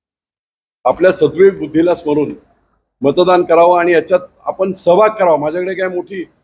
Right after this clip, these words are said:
संघटना नाही, काय नाही, काय नाही. त्यामुळे त्या त्या गावातल्या तरुण सहकाऱ्यांनी एकत्र येऊन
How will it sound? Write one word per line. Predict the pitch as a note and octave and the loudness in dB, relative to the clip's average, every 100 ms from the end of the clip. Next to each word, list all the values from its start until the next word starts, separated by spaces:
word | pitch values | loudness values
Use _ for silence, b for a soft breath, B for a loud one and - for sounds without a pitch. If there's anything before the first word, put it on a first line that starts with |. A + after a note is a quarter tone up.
| _ - | _ -4
संघटना | E3 F3 F#3 G3 | 2 2 2 0
नाही, | F#3+ F#3 | 2 2
काय | F#3 F#3 | 2 0
नाही, | F#3+ | 0
काय | F#3 F#3 | 0 2
नाही. | F3 D3 - _ _ _ _ - | 2 0 -6 _ _ _ _ 0
त्यामुळे | D#3 F#3+ G3+ G#3 G3 - _ _ _ _ _ - | 2 4 4 4 0 -16 _ _ _ _ _ 0
त्या | D3 | 0
त्या | D3+ G#3+ G#3+ | 2 2 4
गावातल्या | F#3+ F#3 F3+ F#3 | 4 4 2 -2
तरुण | F3 E3 D#3+ D#3 | 0 -2 -4 -2
सहकाऱ्यांनी | D#3 D3 C#3 C3 B2 C#3 _ _ _ _ _ - D#3 | -2 -2 -6 -6 -10 -16 _ _ _ _ _ 0 2
एकत्र | E3 A3 F#3 | 2 2 2
येऊन | D#3+ C#3+ D3 | 0 0 -6